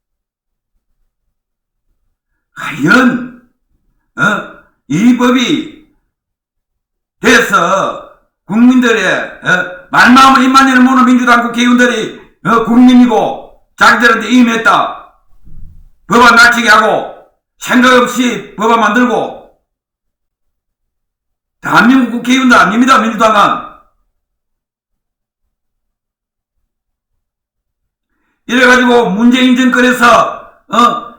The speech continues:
이렇게 만들어놔서 지금 어떻게 한단 말입니까? 그래서 종부세를, 어, 좀 낮추어 주겠다고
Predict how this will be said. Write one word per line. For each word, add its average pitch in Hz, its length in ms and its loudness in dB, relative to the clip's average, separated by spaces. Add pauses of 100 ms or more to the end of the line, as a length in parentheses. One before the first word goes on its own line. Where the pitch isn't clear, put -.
(140)
이렇게 254 440 0
만들어놔서 233 1120 -2
지금 233 160 -2
어떻게 247 260 -2
한단 233 200 0
말입니까? 127 420 -6 (1500)
그래서 202 720 -2
종부세를, 220 1000 -4 (500)
어, 214 300 -2
좀 196 180 -8
낮추어 214 400 -2
주겠다고 208 960 -4